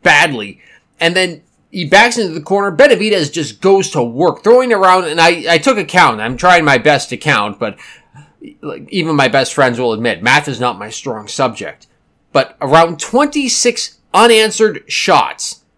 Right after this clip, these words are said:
like, not all of them land, but the twenty-six shots were thrown by Benavidez. And the referee actually stepped in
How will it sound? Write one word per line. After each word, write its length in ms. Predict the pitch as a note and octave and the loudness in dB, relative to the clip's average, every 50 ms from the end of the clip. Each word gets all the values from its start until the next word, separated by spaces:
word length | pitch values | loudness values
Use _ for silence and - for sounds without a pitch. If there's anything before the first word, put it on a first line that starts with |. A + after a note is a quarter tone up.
| _ _ _ - B2+ C3+ - _ _ _ _ | _ _ _ -16 -16 -16 -16 _ _ _ _
like, 220 | - C#3+ C3 A#2+ A#2+ | -8 -6 -6 -2 2
not 220 | C#3+ D#3+ G3 A#3+ | 4 6 6 6
all 120 | C4+ C#4+ | 6 6
of 40 | D4+ D#4 | 6 4
them 120 | D4+ D4 | 4 4
land, 340 | D#4 D#4+ C#4+ F#3 D3 C3+ C3+ | 4 4 4 4 2 0 0
but 220 | - F#3 - - _ - | 0 -2 -4 -4 _ -16
the 300 | D#3 D#3+ D#3+ D#3 D3+ C3 C3+ _ | -8 -6 -6 -6 -6 -10 -14 _
twenty-six 580 | - - G3 A3 A3 A#3+ A#3 - B3+ B3 - | -4 0 0 0 0 0 -4 -4 -4 -4 -4
shots 560 | - - - B3+ A3+ G3+ G3 G3 - - - - - _ _ | -6 -2 2 4 6 6 4 2 -2 -10 -14 -16 -20 _ _
were 160 | - F#3 F#3 | -2 -2 -2
thrown 680 | - - - G3+ A3 A3+ G#3 E3 A2+ F#2 E2 D2+ D2 _ _ _ _ _ _ _ _ _ _ _ _ | -2 -4 -4 2 4 4 4 4 2 -2 -8 -14 -20 _ _ _ _ _ _ _ _ _ _ _ _
by 360 | C3 A#2+ D3+ D#3 D3+ D#3 D#3+ | 0 2 2 4 4 2 2
Benavidez. 800 | - D3 D3 D3 D3 C#3 D#3+ E3+ E3 D3 A2+ D2 C#2+ - - - - _ _ _ _ _ F#3 - | 2 2 2 2 0 0 0 -2 0 0 0 -2 -4 -10 -16 -20 -20 _ _ _ _ _ -14 -2
And 160 | - A3+ A#3 | 2 4 4
the 60 | A#3 | 6
referee 580 | B3+ D#4+ G4 F#4+ - C4+ B3 C4 C4+ B3+ A#3 F3+ | 6 4 2 2 0 0 0 0 0 -2 -2 0
actually 400 | - G3 A#3+ A#3+ - A3+ A3+ G#3 | 0 0 0 0 0 -4 -4 -4
stepped 460 | - - - - C#4 C4+ - - - _ | -2 -4 0 2 2 2 0 -2 -10 _
in 380 | - A3+ A#3 A#3 A#3 A3+ G#3 - | 0 2 2 2 2 0 -4 -8